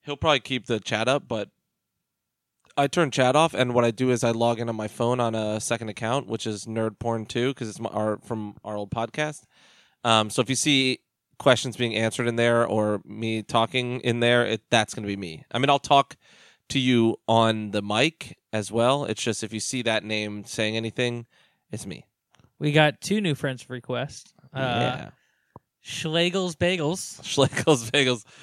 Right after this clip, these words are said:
Speaker 1: Sounds like a place I wanna eat.
Speaker 2: And, uh, Ding King eighty-nine <laughs>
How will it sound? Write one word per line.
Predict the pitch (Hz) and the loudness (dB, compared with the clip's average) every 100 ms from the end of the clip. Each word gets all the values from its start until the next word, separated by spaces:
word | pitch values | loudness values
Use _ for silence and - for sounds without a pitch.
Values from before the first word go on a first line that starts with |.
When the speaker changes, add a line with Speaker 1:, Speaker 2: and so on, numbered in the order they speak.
| - | -8
Speaker 1:
Sounds | - 135 | -2 0
like | 113 | 2
a | |
place | 139 127 127 | 4 4 6
I | 127 | 6
wanna | 120 110 | 6 2
eat. | 139 - _ - 160 | -4 -8 _ -14 -4
Speaker 2:
And, | 160 160 156 | 0 2 4
uh, | 156 151 | 6 4
Ding | 135 196 226 | 2 -2 -2
King | 180 160 170 170 | -8 -8 -10 -6
eighty-nine | 165 185 190 220 202 120 - - - - - - | -4 -2 0 0 0 -2 -2 0 0 0 0 -2
<laughs> | - | -2